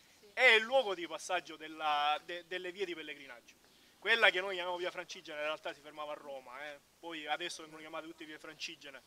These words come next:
Questa era la via Appia, Traiano Calabra, eh, che partiva da Roma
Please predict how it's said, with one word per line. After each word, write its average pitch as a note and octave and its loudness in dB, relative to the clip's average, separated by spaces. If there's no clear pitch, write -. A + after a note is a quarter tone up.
Questa G3 0
era F3+ 4
la F3+ 0
via G3+ 6
Appia, - 2
Traiano F3 -8
Calabra, C3+ -8
eh, F#3 -12
che E3+ -10
partiva E3+ -8
da G3+ 0
Roma G3 2